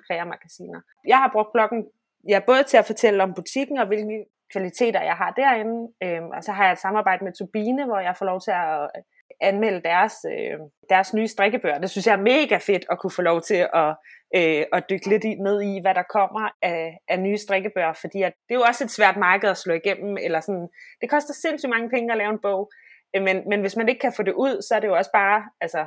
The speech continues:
super, super ærgerligt, ikke? Jeg synes, det er mega skægt. Jeg ved faktisk ikke helt, om jeg tror, at blog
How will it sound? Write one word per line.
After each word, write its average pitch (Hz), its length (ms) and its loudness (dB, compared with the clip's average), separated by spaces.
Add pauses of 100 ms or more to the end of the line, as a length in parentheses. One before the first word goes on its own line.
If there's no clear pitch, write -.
(280)
super, 285 240 0
super 190 320 -6
ærgerligt, 214 440 -2
ikke? 453 160 -8 (440)
Jeg 202 80 -4
synes, 220 180 -4
det 233 120 0
er 196 40 -2
mega 226 300 2
skægt. 151 360 -6 (340)
Jeg 214 140 6
ved 262 160 6
faktisk 196 340 2
ikke 233 140 -2
helt, 233 240 0
om 175 140 2
jeg 170 100 0
tror, 190 220 2
at 175 260 2
blog 170 180 2